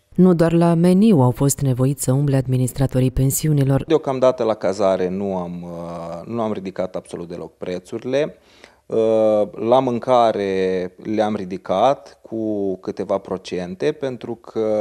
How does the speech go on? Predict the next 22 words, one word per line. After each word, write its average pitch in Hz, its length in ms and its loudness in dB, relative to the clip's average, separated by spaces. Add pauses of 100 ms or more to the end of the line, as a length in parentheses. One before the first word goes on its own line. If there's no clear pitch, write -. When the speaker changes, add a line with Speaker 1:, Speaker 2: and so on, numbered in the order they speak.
(1000)
Speaker 2:
uh, 104 420 -2
așa 110 240 -2
ies 127 320 0
din 120 300 -6
calculele, 120 1120 -2 (340)
uh, 127 280 -8
făcute - 480 -4
de, 123 800 2 (260)
de 120 200 2
rețetar, 120 800 0
de, 92 220 -10 (560)
practic. 92 500 -10
Nu 110 140 -6
mai 98 720 -6 (500)
un 98 140 -10
produs 104 360 -4
care 98 240 -2
era 101 280 0
doi 98 260 0
lei 95 280 -2
și 90 600 -8 (240)
ac-, 87 240 -14